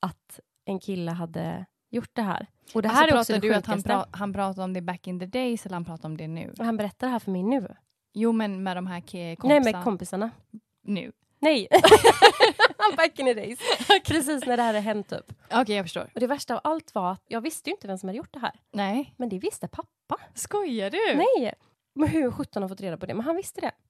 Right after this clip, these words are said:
Speaker 1: Han hade tagit reda på det.
Speaker 2: Vadå? Vad sjukt.
Speaker 1: Ja.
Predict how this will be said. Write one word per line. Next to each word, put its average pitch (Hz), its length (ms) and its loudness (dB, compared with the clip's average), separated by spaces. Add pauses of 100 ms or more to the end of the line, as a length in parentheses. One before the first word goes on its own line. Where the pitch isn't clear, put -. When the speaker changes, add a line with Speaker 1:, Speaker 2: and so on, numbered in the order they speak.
(300)
Speaker 1:
Han 277 120 -4
hade 302 100 -2
tagit 302 140 -10
reda 262 240 -6
på - 80 -14
det. 240 100 -6 (300)
Speaker 2:
Vadå? 196 600 -2
Vad 196 220 -8
sjukt. 220 640 -8 (240)
Speaker 1:
Ja. 220 240 -8